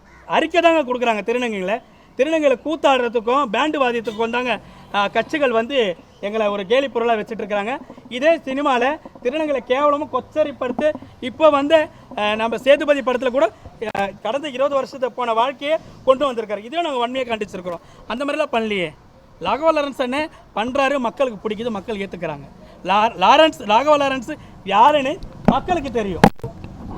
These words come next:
பார்க்குற குழந்தைங்களுக்கு தெரியும், பார்க்குற வ-, மாற்றுத்திறனாளிக்கு தெரியும், பார்க்குற அடிமட்டத்தில் இருக்க திருநங்கைகளுக்கு தெரியும், ஆஹ், இதயவே அறுவை சிகிச்சை பண்ற குழந்தைங்களுக்கு தெரியும்.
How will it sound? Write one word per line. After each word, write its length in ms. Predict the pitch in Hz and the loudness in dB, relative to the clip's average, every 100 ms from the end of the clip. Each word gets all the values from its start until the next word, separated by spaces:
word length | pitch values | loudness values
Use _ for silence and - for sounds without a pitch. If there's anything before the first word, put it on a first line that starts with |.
| - - | -10 2
பார்க்குற 320 | 254 262 311 277 240 | 4 6 6 6 4
குழந்தைங்களுக்கு 460 | 262 330 302 247 | 2 4 2 0
தெரியும், 400 | 226 214 202 170 - - - - - | 0 0 -2 -6 -10 -20 -20 -12 4
பார்க்குற 320 | 240 285 311 | 4 6 4
வ-, 220 | 269 233 233 | 4 4 4
மாற்றுத்திறனாளிக்கு 540 | 330 330 302 254 233 | 2 2 2 2 2
தெரியும், 320 | 214 208 190 - - - - | -2 -4 -6 -8 -20 -16 0
பார்க்குற 340 | 233 294 302 277 | 2 4 4 4
அடிமட்டத்தில் 460 | 247 294 285 269 247 | 4 0 -4 -2 -4
இருக்க 220 | 226 277 | -4 -4
திருநங்கைகளுக்கு 360 | 339 320 269 | -2 0 0
தெரியும், 400 | 214 214 208 185 - - - - - - | -2 -6 -2 -4 -4 -20 -20 -20 -16 -2
ஆஹ், 420 | 190 196 196 196 233 - - - | 2 2 2 -2 -10 -20 -20 -8
இதயவே 320 | 190 247 311 | -4 2 6
அறுவை 300 | 269 240 285 | 6 6 2
சிகிச்சை 300 | 247 262 247 | -4 -2 0
பண்ற 220 | 240 233 | 0 -2
குழந்தைங்களுக்கு 460 | 214 240 294 269 220 | 0 0 2 -2 -4
தெரியும். 340 | 208 190 180 | -6 -6 -8